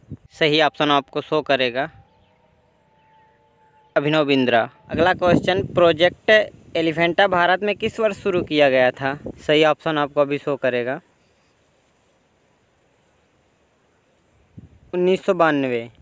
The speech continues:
अगला question अभी आपकी screen पे, गंधार कला शैली किस यूरोपीय देश की कला से प्रभावित थी?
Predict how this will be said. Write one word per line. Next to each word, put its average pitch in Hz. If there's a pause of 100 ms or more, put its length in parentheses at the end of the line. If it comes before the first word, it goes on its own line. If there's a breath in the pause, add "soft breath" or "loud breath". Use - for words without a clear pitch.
(520)
अगला 151
question 156 (140)
अभी 131
आपकी 135
screen 123
पे, 135 (340)
गंधार 151
कला 160
शैली 151
किस 208
यूरोपीय 165
देश 160
की 185
कला 151
से 170
प्रभावित 139
थी? 131